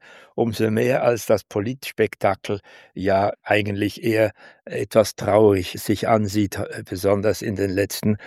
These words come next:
Wochen und Monaten. Nein, die junge Generation seit den achtundsechziger Jahren will sich natürlich überall, nicht nur in Frankreich,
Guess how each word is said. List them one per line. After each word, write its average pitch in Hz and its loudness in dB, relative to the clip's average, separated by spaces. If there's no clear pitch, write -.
Wochen 98 -2
und 110 2
Monaten. 95 -2
Nein, 147 2
die 127 -2
junge 139 0
Generation 120 -2
seit 151 -2
den 127 -4
achtundsechziger 117 -2
Jahren 90 -2
will 131 2
sich 127 -6
natürlich 120 0
überall, 135 0
nicht 123 0
nur 120 2
in 123 -2
Frankreich, 107 2